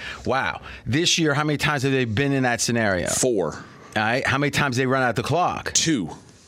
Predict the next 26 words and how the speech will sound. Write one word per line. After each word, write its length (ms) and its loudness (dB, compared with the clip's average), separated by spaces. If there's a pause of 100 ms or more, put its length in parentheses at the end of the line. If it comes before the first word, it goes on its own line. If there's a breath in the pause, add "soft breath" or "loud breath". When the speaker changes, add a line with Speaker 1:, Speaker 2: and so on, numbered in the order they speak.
(160)
Speaker 1:
I 60 0
thought 180 0
they 80 2
ran 140 0
out 100 2
the 80 -2
clock 240 0
one 420 2
of 120 0
the 100 0
th-, 400 -8
one, 380 2
but 100 -2
they 80 2
won 320 2
one 160 2
other 240 2
one. 220 -2
Speaker 2:
They, 140 0
no, 180 2
they've, 280 0
they've 480 0 (120)
run 280 2
the 80 0
clock 360 0
out 300 0